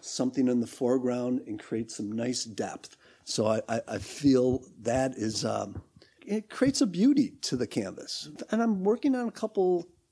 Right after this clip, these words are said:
kind of interesting, uh, experimental canvases right now. It's early days of finger painting. So when you're just a kid, and it's just an early memory for me, it's just that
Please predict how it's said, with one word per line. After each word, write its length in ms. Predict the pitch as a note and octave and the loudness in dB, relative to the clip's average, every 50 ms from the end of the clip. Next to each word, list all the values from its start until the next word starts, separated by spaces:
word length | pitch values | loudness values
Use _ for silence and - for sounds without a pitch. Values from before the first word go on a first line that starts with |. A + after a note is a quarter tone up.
| _ _ | _ _
kind 180 | - - E4+ G4 | -6 -2 -2 -2
of 100 | F#4+ - | 0 2
interesting, 720 | C3+ C3+ C#3 - C#3 B2+ - - C#3+ C3 A#2+ A#2 A#2+ A#2 | 2 2 2 2 -2 -4 -2 0 2 2 2 2 0 0
uh, 220 | A2+ G#2+ G#2+ G#2 A2 A#2 - - | -2 -4 -4 -6 -8 -10 -10 -8
experimental 760 | - - - - - C#3 B2+ A#2 A2 G#2+ G#2 G#2+ - G#2+ G2+ | -6 -6 -6 -4 0 0 2 2 0 -2 -4 -6 -8 -8 -8
canvases 600 | - - - A2 G2+ G#2 G#2 - - B2 G#2 A2 | -8 -8 -8 -8 -6 -6 -6 -6 -6 -6 -6 -6
right 240 | G#2+ A2 G2+ G#2 - | -8 -8 -8 -8 -8
now. 280 | - G2+ A2+ A#2+ C3 E3 - | -8 -8 -6 -6 -6 -6 -8
It's 240 | - C#3 C3 A#2+ - - _ | -10 -10 -10 -12 -14 0 _
early 300 | D#3 D3+ E3+ F3+ F3+ F3+ D#3+ | 6 6 8 6 6 2 2
days 360 | - D#3 C#3 C3+ C#3+ D3 - | 2 4 6 6 6 6 4
of 80 | B2+ A2 | 0 -2
finger 340 | - - B2 A2 A2 G#2+ - | -2 -4 -4 -4 -4 -6 -8
painting. 520 | - - F#2 F2+ G2 - - D2+ - - - | -10 -14 -14 -14 -12 -14 -14 -16 -16 -16 -12
So 240 | - - - C3 A#2 | -6 -2 0 2 2
when 180 | A2+ A#2 A#2+ | 4 4 4
you're 140 | A#2+ A#2 A#2 | 4 4 2
just 260 | A2+ - D#3+ D3 - | 2 0 -2 0 -2
a 40 | - | -4
kid, 460 | - - - - A#2 G2+ F#2 G#2+ - - _ | -6 -2 0 0 0 0 -2 -6 -12 -12 _
and 120 | - A2 A2 G#2 | -4 -2 -2 -2
it's 120 | G2 - | -2 -2
just 180 | - B2 - - | -2 -2 -2 -4
an 80 | - - - _ | -6 -8 -4 _
early 300 | B2+ C3+ D#3 E3 E3+ D3+ | 4 6 6 8 8 8
memory 440 | C3+ B2 A2+ A2+ G#2+ G2+ G2 G#2+ G#2 | 8 6 4 4 2 0 -2 -4 -6
for 380 | - - - C3+ A#2 G2+ G2+ | -8 -10 -10 -6 -4 -4 -4
me, 140 | G2 F#2 F#2+ G2 | -4 -6 -8 -10
it's 120 | G2 - | -8 -8
just 200 | - G#2+ F#2 - | -8 -6 -4 -4
that 180 | - G#2+ G2 - | -4 -4 -6 -8